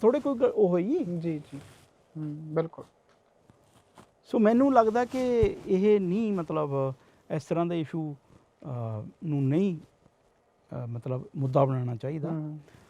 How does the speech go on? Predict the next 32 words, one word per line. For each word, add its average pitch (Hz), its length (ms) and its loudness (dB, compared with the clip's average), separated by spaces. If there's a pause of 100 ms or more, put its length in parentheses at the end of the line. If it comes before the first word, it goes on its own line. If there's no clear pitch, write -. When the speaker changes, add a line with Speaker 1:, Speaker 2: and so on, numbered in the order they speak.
(280)
Speaker 1:
ਹਾਂ, 233 180 6
ਇਹ 240 160 4
ਠੀਕ 233 320 -2
ਹੈ 233 100 4
ਕਿ 220 300 2 (220)
ਮਰਿਆਦਾ 135 460 4
ਹੈ, 196 200 -2 (140)
ਮਰਿਆਦਾ, 143 500 -2 (480)
ਕੀਰਤਨ 151 440 2
ਦੀ 165 100 -2
ਮਰਿਆਦਾ 135 420 0
ਜਿਹੜੀ 160 320 -6
ਹੈ, 143 120 -6 (380)
ਉਹਦੀ 151 120 -4
ਪਾਲਣਾ 135 420 0
ਹੋਣੀ 143 220 0
ਚਾਹੀਦੀ 156 420 -8
ਹੈ। 175 40 -10
Speaker 2:
ਹੂੰ। 156 280 -8 (160)
Speaker 1:
ਪਰ 226 120 8
ਉਹਨਾਂ 294 220 8
ਨੇ 285 80 2
ਤਾਂ 277 100 -2
ਇੱਕ - 100 -12
ਗੀਤ 202 320 0
ਗਾਇਆ, 120 300 0
ਕਵਿਤਾ 156 460 4
ਹੈ। 95 140 -10 (160)
Speaker 2:
ਜੀ। 151 260 -12 (3000)
Speaker 1:
ਠੀਕ 180 180 -6
ਹੈ 247 40 0
ਨਾ? 185 80 -2